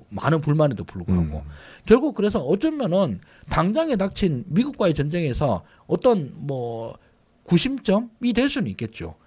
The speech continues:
Speaker 1: 그러나 이란이라고 하는 나라가 또는 이란, 페르시아 문명이라고 하는 문명이 닥친 이 위기를 극복하는데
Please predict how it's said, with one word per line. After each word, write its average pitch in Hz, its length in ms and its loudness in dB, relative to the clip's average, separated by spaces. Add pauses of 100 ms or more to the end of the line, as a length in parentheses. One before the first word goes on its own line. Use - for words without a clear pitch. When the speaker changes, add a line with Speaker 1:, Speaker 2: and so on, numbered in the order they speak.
(160)
Speaker 1:
그러나 254 440 0 (320)
이란이라고 170 1200 2
하는 175 280 -2
나라가 139 520 0 (140)
또는 165 180 -2
이란, 170 400 2 (140)
페르시아 262 400 2
문명이라고 156 720 0
하는 117 100 0
문명이 143 400 -2
닥친 160 500 -4
이 226 240 0
위기를 214 280 2
극복하는데 117 800 -2